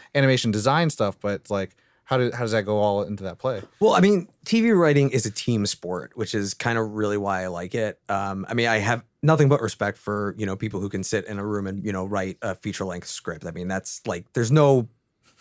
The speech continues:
Speaker 2: more, there's no more daunting task. So when you have, uh, a staff of writers, especially one as large as we have, because,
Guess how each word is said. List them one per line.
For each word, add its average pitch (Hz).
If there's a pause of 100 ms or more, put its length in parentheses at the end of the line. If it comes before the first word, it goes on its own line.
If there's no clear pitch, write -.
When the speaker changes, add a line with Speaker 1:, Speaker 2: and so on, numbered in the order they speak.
Speaker 2:
more, 135
there's 147
no 190 (140)
more 131
daunting 107
task. - (300)
So 120 (140)
when 127
you 127
have, 143 (320)
uh, 110
a 113
staff 123
of 98
writers, 104
especially 107
one 101
as 92
large 92
as 87
we 117
have, 95
because, 95